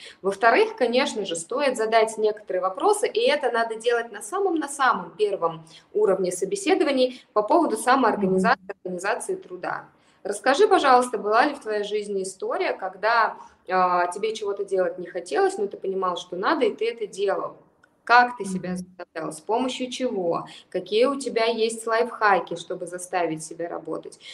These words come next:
Speaker 1: Вот сейчас ты сидишь там, допустим, где? Это твоя комната, это твой кабинет, это чужой кабинет. Расскажи, пожалуйста, как ты планируешь? Покажи,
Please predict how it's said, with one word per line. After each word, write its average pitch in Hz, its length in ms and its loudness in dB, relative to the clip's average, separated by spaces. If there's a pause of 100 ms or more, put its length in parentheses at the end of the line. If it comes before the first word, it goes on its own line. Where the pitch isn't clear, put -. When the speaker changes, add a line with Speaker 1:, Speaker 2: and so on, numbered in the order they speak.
(160)
Speaker 1:
Вот 254 200 2
сейчас 233 480 2
ты 196 100 -8
сидишь 208 540 -4
там, 185 220 -4
допустим, 170 480 -6
где? 190 360 -2
Это 190 220 -2
твоя 226 320 2
комната, 185 500 -4
это 220 160 -8
твой 233 200 -12
кабинет, 220 580 -10
это 185 180 -12
чужой 220 440 -4
кабинет. 165 540 -14 (320)
Расскажи, 214 380 -2
пожалуйста, 247 460 2
как 208 280 2
ты 196 60 -2
планируешь? 175 560 -4
Покажи, 226 840 2